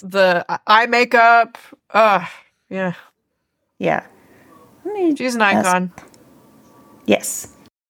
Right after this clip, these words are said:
Speaker 1: We stand a legend.
Speaker 2: Piggy storms out of John Denver's dressing room, down to Kermit's desk, and she is not the happiest of campers.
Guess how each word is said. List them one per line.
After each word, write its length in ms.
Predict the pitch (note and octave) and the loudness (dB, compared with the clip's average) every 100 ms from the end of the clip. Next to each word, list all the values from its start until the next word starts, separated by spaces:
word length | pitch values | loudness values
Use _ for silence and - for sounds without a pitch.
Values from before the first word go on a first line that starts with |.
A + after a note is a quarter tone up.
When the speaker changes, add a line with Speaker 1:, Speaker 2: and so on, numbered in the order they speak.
| _ - | _ -12
Speaker 1:
We 120 | G3 | -8
stand 300 | - G#3 G#3 | 0 0 2
a 60 | |
legend. 640 | G3 F3+ F3 F3 F3 - - _ _ _ _ | 2 2 0 -2 -4 -8 -18 _ _ _ _
Speaker 2:
Piggy 240 | D4+ A#3+ | 0 0
storms 440 | A#3 - B3+ A#3 A3 | -4 0 2 2 4
out 180 | G#3 G3 | 4 4
of 120 | F3 | 2
John 200 | G3 F3+ | 2 2
Denver's 340 | F3 E3 E3+ | 2 2 -2
dressing 380 | E3+ E3 - E3+ | -2 -2 -2 -2
room, 360 | D#3+ D#3+ D#3 D#3+ _ _ - | 2 0 -2 -8 _ _ -2
down 340 | F#3+ E3+ E3+ | 0 2 -2
to 120 | E3+ F3+ | -4 -4
Kermit's 420 | F#3 E3+ D#3+ - | 0 0 -2 -2
desk, 420 | E3 D#3 - - - | 0 0 -2 -12 -6
and 140 | G3 G3 | -4 -2
she 200 | A#3+ A3 | 0 2
is 400 | G#3+ G#3 - - _ _ | 2 -2 -10 -12 _ _
not 280 | C4 C#4 C4+ | 2 2 0
the 60 | A3 | -2
happiest 580 | G3 F3 D#3 D3+ - - | 0 0 0 0 -4 -6
of 140 | D#3 | -6
campers. 600 | - - - - - - | -6 -6 -8 -8 -10 -10